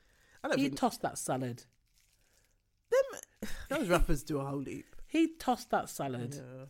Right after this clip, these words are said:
Speaker 1: they,
Speaker 2: Big
Speaker 1: they
Speaker 2: time.
Speaker 1: do a whole heap. But let Meek enjoy himself because he's got that cloud over his head. We don't know what is
Speaker 2: Mm.
Speaker 1: what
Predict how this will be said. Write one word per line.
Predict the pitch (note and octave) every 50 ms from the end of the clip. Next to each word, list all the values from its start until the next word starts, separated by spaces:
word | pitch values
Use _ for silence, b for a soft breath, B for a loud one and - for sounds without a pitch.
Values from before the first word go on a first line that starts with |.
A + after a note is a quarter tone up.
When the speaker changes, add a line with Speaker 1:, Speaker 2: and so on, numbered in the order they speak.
| -
Speaker 1:
they, | - - E3+ E3
Speaker 2:
Big | D#3+ D#3+ E3 E3
Speaker 1:
they | E3 E3
Speaker 2:
time. | E3+ D#3+
Speaker 1:
do | D#3 D#3 D3 C#3+
a |
whole | C3+ C3+ C3+ C3 C3 -
heap. | B2 B2+ B2+ - _ - - - - - - C#3 - - F3 F#3 F#3 - - - B B B B
But | - D4+ D#4
let | G4+ G4 F4+ F#4+
Meek | G4 F#4 F4 -
enjoy | D4 G3 G3+ B3 B3+
himself | A#3 E3 - - E3 D3 C#3 -
because | F#3 - F#3 F3
he's | F#3 F3+ -
got | - G3+ F#3+ - - -
that | F3+ - -
cloud | - - G#3 G#3 G#3 F3+
over | D#3+ D3+ C#3+ D3+ D3
his | D3 C#3 -
head. | E3 C#3 C3+ C#3+
We | D#3+ D#3
don't | E3+ E3 D#3 -
know | D3+ D3+
what | D3+ D#3 E3 D#3 D3
is | C#3 C3+ C3+
Speaker 2:
Mm. | C3 C3+
Speaker 1:
what | C3+ E3+ - -